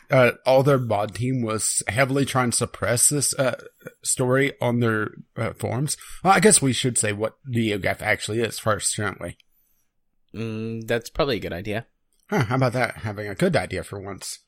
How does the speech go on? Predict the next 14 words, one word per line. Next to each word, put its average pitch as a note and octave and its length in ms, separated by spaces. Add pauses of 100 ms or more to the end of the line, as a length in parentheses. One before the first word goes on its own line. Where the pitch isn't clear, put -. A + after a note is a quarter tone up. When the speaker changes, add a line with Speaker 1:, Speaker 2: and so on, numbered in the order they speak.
Speaker 1:
U G3 220
gaf F3 360
is C3 160 (140)
essentially D#3 1080 (460)
one B2 380
of B2+ 120
the A#2 220
leading A2+ 720
message G#2 360
boards A#2 320
in A2+ 140
the G2+ 80
gaming G#2 300
industry, D3 540